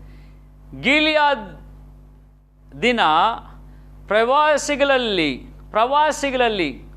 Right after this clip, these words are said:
ಪ್ರವಾಸಿ ಅಂದರೆ, ಆ, ಟ್ರಾವೆಲ್ ಮಾಡ್ತಾ ಇದ್ದಂಥ ಒಂದು, ಒಬ್ಬ ವ್ಯಕ್ತಿ ಅವರು.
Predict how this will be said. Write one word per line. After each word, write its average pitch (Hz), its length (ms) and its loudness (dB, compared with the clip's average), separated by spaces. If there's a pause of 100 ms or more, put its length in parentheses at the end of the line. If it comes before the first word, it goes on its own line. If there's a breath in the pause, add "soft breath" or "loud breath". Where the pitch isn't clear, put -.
ಪ್ರವಾಸಿ 269 500 0
ಅಂದರೆ, 240 640 2 (420 loud breath)
ಆ, 190 460 2
ಟ್ರಾವೆಲ್ 302 580 0
ಮಾಡ್ತಾ 262 480 0
ಇದ್ದಂಥ 233 420 -2
ಒಂದು, 220 280 0
ಒಬ್ಬ 190 320 -2
ವ್ಯಕ್ತಿ 202 600 0
ಅವರು. 151 320 0